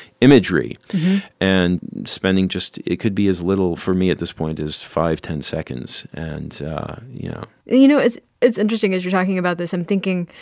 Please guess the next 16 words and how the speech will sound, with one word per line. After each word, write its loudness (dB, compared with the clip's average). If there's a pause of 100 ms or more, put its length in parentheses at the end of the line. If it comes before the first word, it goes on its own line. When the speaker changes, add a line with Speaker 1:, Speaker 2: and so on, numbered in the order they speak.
(260)
Speaker 2:
you 8
know, 8
I 4
think 2
people 0
expect -4 (100)
that -6 (260)
a, -2 (260)
a -8
person -4
who's -4
chosen 4
to -8
be -2
a -2
performing -4